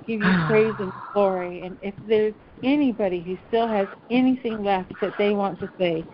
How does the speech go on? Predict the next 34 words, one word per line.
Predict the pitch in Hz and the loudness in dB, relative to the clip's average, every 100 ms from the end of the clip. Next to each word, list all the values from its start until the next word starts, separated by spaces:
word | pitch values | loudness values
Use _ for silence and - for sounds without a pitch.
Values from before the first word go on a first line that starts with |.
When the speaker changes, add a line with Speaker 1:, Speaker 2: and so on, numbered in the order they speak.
| - - - - | -20 -20 -14 4
Speaker 1:
this | 214 214 | 4 4
is | 214 | -4
the | 220 | -6
time | 208 214 196 | -4 0 2
to | 190 190 | 0 -2
say | 185 170 | 2 2
it. | 160 - | 2 -2
And | 175 - - | -4 -4 0
after | 214 226 247 208 | 0 2 2 2
that, | 165 156 - - - - - - - - - - | 2 -2 -6 -16 -20 -20 -20 -20 -20 -20 -20 -4
uh, | 185 175 - | 0 0 2
I've | 196 190 | 2 0
asked | 202 196 185 - - | -4 -6 -8 -14 -10
Rhonda | 185 190 196 202 - | -6 -4 -2 -4 -6
to | - | -6
end | 190 202 | -4 -2
us | 202 202 | -2 -4
in | 175 175 | -8 -8
some | 170 180 | -8 -6
scripture. | - 226 226 226 | 2 2 4 0
Do | 196 | 0
you | 185 | 0
have | 196 | 2
the | 202 202 | 0 -2
scripture | - 214 214 185 | -2 -2 0 -2
ahead | 196 208 | 0 -2
of | 202 | -2
you, | 196 202 196 - | -4 -4 -4 0
Rhonda? | 202 202 208 214 - - - _ _ - _ _ | 2 2 0 -6 -8 -20 -20 _ _ -20 _ _
Speaker 2:
Yes, | 139 139 139 98 110 - | -2 4 6 4 0 -2
I'll | 120 110 - | -2 -2 -4
pull | 123 117 | 0 2
it | 135 | 2
up. | 120 | 2